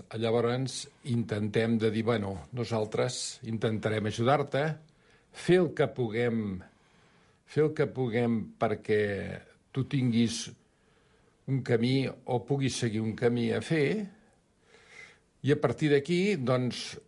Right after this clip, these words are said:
tenim un equip de, de voluntaris amb un, amb un coordinador que, segons el cas, doncs, ell, eh, delega amb, amb,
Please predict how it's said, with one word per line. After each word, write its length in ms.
tenim 560
un 200
equip 400
de, 240
de 100
voluntaris 800
amb 200
un, 220
amb 200
un 200
coordinador 800
que, 120
segons 560
el 240
cas, 340
doncs, 360
ell, 220
eh, 580
delega 600
amb, 160
amb, 480